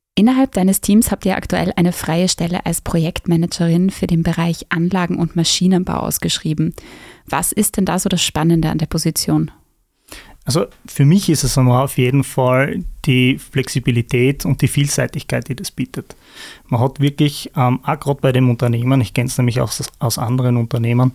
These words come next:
Speaker 2: wirklich die Flexibilität und die Entscheidungsfreiheit, die es sonst oft nicht gibt. Man ist bei uns im Projektmanagement wirklich für sämtliche Entscheidungen, die das Projekt betreffen,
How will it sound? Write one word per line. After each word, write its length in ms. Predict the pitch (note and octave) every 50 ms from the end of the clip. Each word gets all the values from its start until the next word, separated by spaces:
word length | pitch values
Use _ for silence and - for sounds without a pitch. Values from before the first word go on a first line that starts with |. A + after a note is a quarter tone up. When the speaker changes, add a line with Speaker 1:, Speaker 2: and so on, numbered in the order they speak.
| - - - - - - - - - -
Speaker 2:
wirklich 260 | - C3 C3 - D3
die 120 | - - C3
Flexibilität 1080 | - C3+ B2+ - - - B2 - B2+ A#2 A2+ A2+ - - C#3+ B2 B2+ C#3 C#3 - -
und 160 | C3 A#2+ -
die 80 | - B2
Entscheidungsfreiheit, 1200 | A#2 A#2+ - - A2+ A#2 A#2 B2+ B2+ A#2 - - - - C3 A#2+ B2 A#2+ A#2 B2 A#2+ - - - -
die 60 | C#3+
es 80 | -
sonst 360 | - - C3 B2 A#2+ - - -
oft 260 | B2+ A#2 - - -
nicht 260 | C3+ C3+ - - -
gibt. 420 | - C3+ B2+ - - - - - - - -
Man 140 | C#3+ C3+ B2
ist 100 | A#2 -
bei 100 | - D3+
uns 240 | C#3+ C#3 C#3+ -
im 80 | D#3+ D3+
Projektmanagement 960 | C#3+ D3 C3+ C3+ C#3 - - - C#3+ C#3+ D3 D3+ D3 - - D3 D3+ D#3 E3 - - - - - - - - - -
wirklich 480 | C3 C3 C#3 C#3+ D3+ D3+ D3 - - _ _ _ -
für 200 | - - - B2+
sämtliche 560 | - - - C3 C#3 C3+ - C3+ B2 - C#3
Entscheidungen, 720 | B2 B2 - - A#2 A2+ A#2+ B2 C3 C3+ C3 C3 C3 B2+ B2
die 100 | C3+ A#2+
das 160 | - C3+ -
Projekt 380 | - - B2+ A#2+ A#2+ - -
betreffen, 640 | - C#3 - - B2 B2 B2 - - - C#3+ C#3+